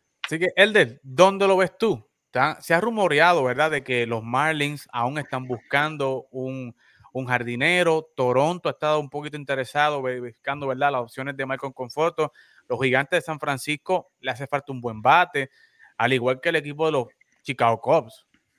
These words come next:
que sería bueno también allí. Es un parque corto, mete, puede meter mucho número. Pero, ¿dónde lo verías tú, Elder?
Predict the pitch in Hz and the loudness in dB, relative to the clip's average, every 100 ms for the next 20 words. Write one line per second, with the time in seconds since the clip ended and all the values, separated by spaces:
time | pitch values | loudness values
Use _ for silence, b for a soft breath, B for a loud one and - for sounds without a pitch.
0 | _ 127 117 117 120 117 110 139 120 117 | _ -16 -12 -8 -6 -6 -4 -6 -6 -8
1 | 123 113 117 139 120 110 123 120 113 131 | -8 -8 -6 -6 -8 -6 -6 -6 -8 -2
2 | 139 131 123 123 - 113 123 117 120 123 | -2 -2 -6 -6 -12 -10 -8 -4 -4 -4
3 | 120 120 120 117 127 143 127 123 127 160 | -6 -8 -10 -10 -8 -4 -4 -2 -2 0
4 | 190 175 165 156 151 131 110 104 | 0 2 2 0 -2 -2 -4 -8